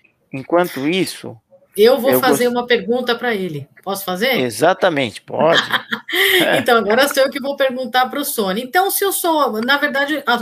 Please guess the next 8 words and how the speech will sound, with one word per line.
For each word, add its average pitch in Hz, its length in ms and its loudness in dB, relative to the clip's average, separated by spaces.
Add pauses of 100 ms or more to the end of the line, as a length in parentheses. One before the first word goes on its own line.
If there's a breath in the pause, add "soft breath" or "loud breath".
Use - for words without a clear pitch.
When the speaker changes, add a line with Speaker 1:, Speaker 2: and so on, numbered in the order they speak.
Speaker 2:
o 220 60 -6
seu 247 180 -4
aplicativo 240 720 -6 (360 loud breath)
está 277 220 0
atendendo 254 500 0
atualmente, 254 920 0
é, 208 380 2
supermercados. 233 960 -2